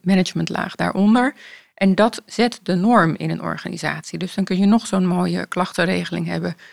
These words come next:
en een vertrouwenspersoon. Maar met dat het zichtbaar is dat directie, eh, bepaald gedrag vertoont, ehm, wordt dat gekopieerd. En dat gaat dan enerzijds over gedrag vertonen, maar ook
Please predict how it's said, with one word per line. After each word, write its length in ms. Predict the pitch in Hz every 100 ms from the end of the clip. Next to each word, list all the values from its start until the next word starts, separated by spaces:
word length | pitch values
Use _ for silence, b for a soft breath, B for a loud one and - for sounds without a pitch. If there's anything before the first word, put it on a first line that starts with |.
| B _
en 120 | 220
een 80 | 196
vertrouwenspersoon. 840 | - 185 165 165 185 180 170 170 - B B B
Maar 280 | 165 180 -
met 240 | 180 202
dat 300 | 196 180 - _ _
het 160 | 196
zichtbaar 480 | 180 226 - - 175
is 260 | 170 156 -
dat 260 | 180 - _
directie, 640 | 185 214 226 - 156 147 B B B B
eh, 180 | 165
bepaald 360 | 147 - 160 160
gedrag 300 | 165 196 226
vertoont, 580 | - - - 214 - - -
ehm, 340 | 180 175 160 160 - 180 -
wordt 240 | 180 208
dat 140 | 185
gekopieerd. 800 | - - 160 - - 202 330 - - B B B B
En 240 | 190 180 - _ - 185 _ - _ _ 170 -
dat 280 | 190 - -
gaat 180 | 185
dan 120 | - 165
enerzijds 520 | 196 185 170 165 -
over 220 | 165 165
gedrag 340 | - 175 165
vertonen, 540 | - 185 202 190 170 170
maar 220 | 180 -
ook 300 | 190 170 -